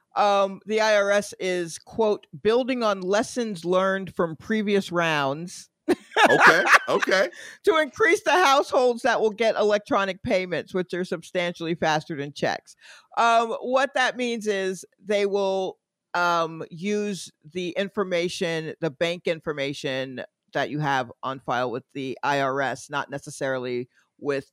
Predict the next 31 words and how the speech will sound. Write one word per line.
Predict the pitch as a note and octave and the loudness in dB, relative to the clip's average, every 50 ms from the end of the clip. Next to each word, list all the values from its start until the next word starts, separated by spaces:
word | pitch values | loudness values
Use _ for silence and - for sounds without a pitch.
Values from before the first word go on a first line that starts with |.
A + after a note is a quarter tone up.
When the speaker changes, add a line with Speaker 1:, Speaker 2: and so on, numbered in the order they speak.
| - - | -8 -4
Speaker 1:
TurboTax | F3 D#3 D3+ D3 D3 C#3 - - D#3 C3 C3 C3 - - - | -2 -2 -2 -2 -2 -4 -4 -2 -2 0 0 -2 -4 -6 -10
or | C#3+ A#2+ A#2+ A2+ - - | -8 -6 -6 -6 -4 -4
H | C#3+ C#3+ C#3 - | -4 -4 -4 -6
and | D3+ C3+ | -6 -4
R | B2+ A#2 A2 | -4 -4 -4
Block, | - B2+ B2 A#2+ A2+ A2+ - - | -4 -4 -2 0 -2 -2 -2 -2
which | D3 D3+ - | -4 -4 -4
was | E3 C#3+ | -8 -10
the | - D3+ | -12 -12
problem | - - E3 D3 D3 C#3+ C#3 C3+ | -8 -4 -2 -2 0 -2 -2 -2
last | C#3 D3+ F3 F#3+ G3 - | -2 0 0 0 -2 -4
time. | - F#3+ C#3+ C3+ D3 | -4 -4 -4 -2 -2
You, | D3+ F#3 F#3 | -2 -2 -2
do | - - F3 | -2 -4 -4
you | F#3 F#3+ G#3 | 0 2 2
remember | G#3 G3 F#3 F#3 F#3+ G3 A#3 | 2 2 2 0 0 0 0
this? | A3 B3+ C#4 C#4+ E4 - - - - | 2 2 2 2 2 -2 -10 -14 -4
Speaker 2:
Yeah, | A#2 C3 D3+ F3 - | 0 2 4 6 6
yeah, | D3 D#3 F3+ F#3 D3 | 6 4 4 4 4
I | A#2+ | 2
heard | A#2+ D3 F#3 F#3 D#3 | 2 4 4 4 4
of | |
this. | C3+ A#2 G2+ - - | 2 0 -2 -4 -6
They | A#2+ A2+ | -4 0
had, | B2+ B2 G3+ | 2 4 6
Speaker 1:
Where | G3+ G3+ G3 F#3+ | 6 8 8 6
Speaker 2:
uh, | F#3+ G3+ | 4 2
some | - | 2
Speaker 1:
people | - A3+ A3 A3 G#3+ A#3 A3+ G#3+ G#3+ G#3 G#3 G#3 - | 0 0 0 0 2 4 6 6 8 6 6 4 2
Speaker 2:
issues. | G#3 G3 - - - - - _ _ _ _ - | 0 -6 -12 -14 -16 -16 -18 _ _ _ _ -4
Speaker 1:
Yeah, | G3 A3 A3+ A3+ G#3+ G3 F3 D#3+ D3+ | 0 2 4 6 6 6 6 4 2